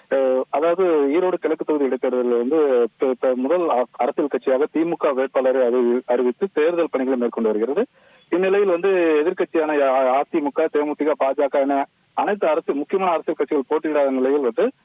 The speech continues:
சுயேட்சை வேட்பாளர்கள் போட்டியிடுவதற்கான அதிக வாய்ப்பு இருப்பதாக பார்க்கப்பட்டது. அதனைத் தொடர்ந்து இரண்டாவது நாளான வேட்புமனு தாக்கல் இன்று செய்வதற்காக, அ, காலை பதினோரு மணியானது வேட்புமனு தாக்கல் தொடங்கியது. வேட்புமனு தாக்கல் தொடங்கிய, அ, முதல் ஆளாக வந்து சேலத்தைச் சேர்ந்த ராஜசேகரம், இதில் கோவையை சேர்ந்த சுந்தர-,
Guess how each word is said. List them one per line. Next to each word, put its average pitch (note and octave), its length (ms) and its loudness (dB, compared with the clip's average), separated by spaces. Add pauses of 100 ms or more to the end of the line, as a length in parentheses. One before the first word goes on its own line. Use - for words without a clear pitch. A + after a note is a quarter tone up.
(160)
சுயேட்சை A#3+ 380 0
வேட்பாளர்கள் D#3+ 640 0
போட்டியிடுவதற்கான D3+ 640 0
அதிக E3+ 200 0
வாய்ப்பு C#3+ 360 0
இருப்பதாக C3+ 320 2
பார்க்கப்பட்டது. B2 480 0
அதனைத் D#3 280 -2
தொடர்ந்து G3+ 280 0
இரண்டாவது G3 360 0
நாளான D3+ 420 0
வேட்புமனு E3 460 -2
தாக்கல் C#3+ 260 0
இன்று B2+ 200 -2
செய்வதற்காக, C#3+ 600 0 (380)
அ, C3 360 0
காலை F#3+ 420 -2
பதினோரு G3 360 0
மணியானது E3+ 480 0
வேட்புமனு D#3 420 -2
தாக்கல் C#3 260 -2
தொடங்கியது. B2+ 460 0 (300)
வேட்புமனு G#3 500 0
தாக்கல் E3 320 0
தொடங்கிய, E3+ 500 0
அ, D3 40 2 (240)
முதல் C#3+ 300 0
ஆளாக C#3 300 0
வந்து C#3+ 240 0
சேலத்தைச் D#3+ 340 0
சேர்ந்த C#3 220 0
ராஜசேகரம், C3 560 0 (360)
இதில் F3 300 2
கோவையை G3+ 300 2
சேர்ந்த E3+ 320 0
சுந்தர-, F#3 280 0